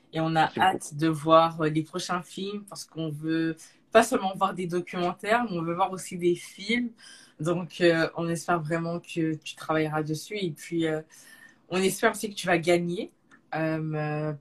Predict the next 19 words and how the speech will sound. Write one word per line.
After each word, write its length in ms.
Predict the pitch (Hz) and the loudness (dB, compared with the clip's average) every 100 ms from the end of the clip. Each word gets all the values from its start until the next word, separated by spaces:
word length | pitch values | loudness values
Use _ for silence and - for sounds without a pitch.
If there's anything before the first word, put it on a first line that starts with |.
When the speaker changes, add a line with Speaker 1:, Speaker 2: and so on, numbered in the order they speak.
| - | -10
Speaker 1:
pour, 280 | 160 156 156 | -6 -4 -4
vu 180 | 147 160 | -4 -6
que 60 | - | -6
t'as, 140 | - 151 | -4 -4
comme 240 | 170 160 | -2 -4
on 80 | 156 | -2
a 80 | 151 | -2
dit 180 | 151 | -4
tout 160 | 156 - | -8 -8
à 40 | 147 | -6
l'heure, 160 | 160 | -6
t'as 100 | - | -4
été 260 | 147 143 156 | -6 -4 -6
nominé. 400 | 147 147 147 170 | -4 -4 -6 -6
Donc, 160 | 165 147 | -8 -10
on 60 | |
espère 260 | 151 - 151 | -10 -8 -10
vraiment 340 | 143 151 156 | -8 -10 -10
que, 380 | 160 - 147 143 | -14 -10 -8 -8